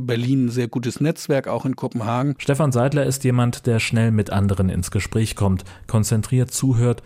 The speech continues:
Speaker 2: und zügig auf den Kern eines Themas kommt. So, sagt er, kriegt er seine Punkte durch. Punkte wie die Erhöhung der Zuschüsse für das Minderheitensekretariat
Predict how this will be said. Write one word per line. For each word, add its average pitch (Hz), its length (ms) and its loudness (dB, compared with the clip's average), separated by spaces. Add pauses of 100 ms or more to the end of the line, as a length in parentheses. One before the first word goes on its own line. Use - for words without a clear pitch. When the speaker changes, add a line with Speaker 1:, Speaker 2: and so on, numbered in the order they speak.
(200)
Speaker 2:
und 110 180 0
zügig 127 480 0
auf 101 160 -2
den 104 220 0
Kern 95 320 2
eines 98 280 0
Themas 85 380 -2
kommt. - 360 -10 (180)
So, 120 400 0
sagt 120 320 -2
er, 131 180 0
kriegt - 320 -2
er 117 80 2
seine 104 300 2
Punkte 123 340 0
durch. 117 380 0 (420)
Punkte 123 440 2 (280)
wie 110 100 2
die 104 120 2
Erhöhung 104 420 2
der 104 140 2
Zuschüsse 113 560 0
für - 140 -4
das 101 200 0
Minderheitensekretariat 92 1400 2